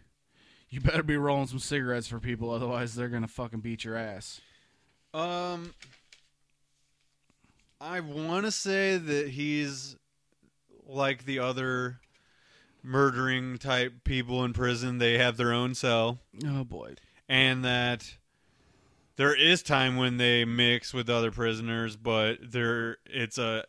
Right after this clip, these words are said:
Speaker 2: it's a high risk prison, you know what I
Speaker 1: Yeah.
Speaker 2: mean? So
Speaker 1: Yeah.
Speaker 2: they're under constant supervision all the time.
Speaker 1: Uh-huh.
Speaker 2: Uh, I would hope that they don't do that with him though, because he's a high, uh,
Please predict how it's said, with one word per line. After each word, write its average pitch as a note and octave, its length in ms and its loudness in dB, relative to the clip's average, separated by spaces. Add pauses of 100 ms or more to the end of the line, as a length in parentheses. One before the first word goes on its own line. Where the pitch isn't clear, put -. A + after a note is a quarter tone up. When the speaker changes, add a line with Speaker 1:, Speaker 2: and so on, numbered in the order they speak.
Speaker 2:
it's C3 140 -10
a A2+ 80 -6
high C3 260 6
risk C3+ 380 2 (200)
prison, E3+ 500 0
you D#3 100 0
know D#3+ 60 4
what D#3+ 80 4
I D#3 80 2
Speaker 1:
Yeah. E3+ 80 4
Speaker 2:
mean? E3+ 80 0 (180)
So - 140 -2
Speaker 1:
Yeah. D3 60 6
Speaker 2:
they're D3 140 8
under C#3+ 160 2
constant D3 400 0
supervision C#3 500 2
all C3+ 180 2
the B2 80 -14
time. C3+ 460 0
Speaker 1:
Uh-huh. D3 440 -6 (440)
Speaker 2:
Uh, B2+ 600 2 (600)
I D#3+ 180 2
would D#3+ 160 0
hope E3+ 520 4 (100)
that E3 260 0
they E3+ 340 2
don't D3 680 -4
do D#3+ 200 -2
that E3 240 -2
with E3+ 160 -6
him F3 240 -4
though, F3 160 0
because C#3+ 420 -2
he's C#3 220 -2
a C#3 80 0
high, B2+ 680 2 (520)
uh, A#2 360 -2